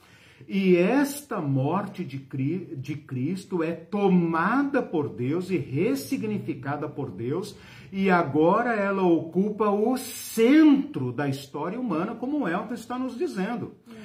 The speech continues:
Speaker 1: E depois vai dizer o cordeiro que foi morto desde a fundação do mundo, ou seja,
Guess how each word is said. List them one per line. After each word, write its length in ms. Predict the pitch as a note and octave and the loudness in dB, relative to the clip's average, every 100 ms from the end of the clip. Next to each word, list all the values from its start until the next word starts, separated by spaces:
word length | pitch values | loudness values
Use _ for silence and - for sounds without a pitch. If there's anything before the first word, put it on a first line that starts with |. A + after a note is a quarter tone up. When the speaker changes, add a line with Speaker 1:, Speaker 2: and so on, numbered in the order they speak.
| - | -6
Speaker 1:
E 140 | B3+ B3+ | 0 4
depois 540 | A#3+ A3+ G#3+ B3+ C4 | 4 4 6 6 4
vai 160 | B3+ A#3+ | 2 0
dizer 340 | G#3 C3 F3 | 0 2 2
o 80 | G3+ | 2
cordeiro 540 | A3+ G3+ B2+ D3+ G#3 C4 | 2 2 2 2 0 -2
que 120 | A#3 | -6
foi 220 | - F#3+ | -2 0
morto 420 | D3+ D#3 A3 B3 | 2 2 2 2
desde 640 | C#4 D3+ B2+ G#3+ D4 C#4 D4 | -4 -2 2 6 4 4 0
a 80 | |
fundação 520 | B3+ C4 C4 A#3+ G#3 A#3 | -2 -2 -2 -4 -6 -4
do 120 | E4 | -2
mundo, 400 | C#4+ A3 C4+ G3 | -2 0 0 2
ou 120 | D#3 | 0
seja, 480 | D#3+ F#3+ A3 A3 | 0 -2 -2 -2